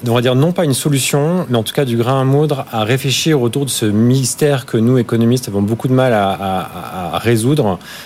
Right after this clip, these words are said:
autour de la productivité, et donc, notamment autour de la productivité américaine. Donc il y a un vrai sujet, enfin, il y a de, de transitions qui sont à l'œuvre, euh,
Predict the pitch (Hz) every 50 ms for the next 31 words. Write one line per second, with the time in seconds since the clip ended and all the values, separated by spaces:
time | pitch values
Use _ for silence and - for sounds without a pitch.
0 | - - - 113 110 - 147 139 107 95 - 113 110 107 104 - 113 104 104 -
1 | - - - - 92 90 95 101 101 98 95 95 - 113 113 127 135 - 127 104
2 | 90 92 98 101 101 - 117 110 107 104 98 92 98 90 90 95 90 - 123 113
3 | 107 113 113 117 135 160 160 - - 160 139 143 147 143 143 143 143 - - -
4 | - - - 107 101 98 107 104 - - - - - - - - - 110 113 110
5 | - - 165 165 151 151 160 151 - - 165 156 147 131 131 120 - - 127 123
6 | 120 120 120 120 117 113 104 98 90 - - - 95 92 90 90 90 90 90 90
7 | 87 87 85 85 85 87